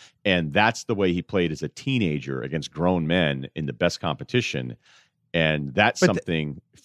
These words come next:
Speaker 1: f-, you're moving forward, you just have to put more <laughs> stock on, hey, is there any six nine guy or six eight guy that's completely unafraid of adults while he's eighteen, putting up massive numbers at the
Speaker 2: Right.
Speaker 1: top league? Then maybe that's something we should factor in here a little bit, 'cause I think a lot of the guys in previous generations came over,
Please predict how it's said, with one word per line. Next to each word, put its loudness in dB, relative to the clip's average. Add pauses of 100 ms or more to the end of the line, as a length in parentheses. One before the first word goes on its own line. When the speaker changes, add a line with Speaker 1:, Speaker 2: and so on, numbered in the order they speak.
(100)
Speaker 1:
f-, 6
you're 6
moving 6
forward, 2
you -2
just -4
have 2
to -10
put -8
more -2
<laughs> -8
stock 0
on, 0 (260)
hey, 8
is 4
there 0
any 0
six -6
nine 2
guy 6
or 2
six -6
eight 0
guy 4
that's -6
completely -4
unafraid 0
of -2
adults 0
while 2
he's -2
eighteen, -4
putting -2
up -4
massive 0
numbers 0
at -12
the -6
Speaker 2:
Right. -6
Speaker 1:
top 2
league? 2 (280)
Then -2
maybe 6
that's 2
something -4
we -4
should -8
factor 0
in -2
here -2
a -2
little -6
bit, -2
'cause -4
I 2
think -2
a 4
lot 6
of 0
the -2
guys 2
in -8
previous -2
generations -2
came -2
over, 2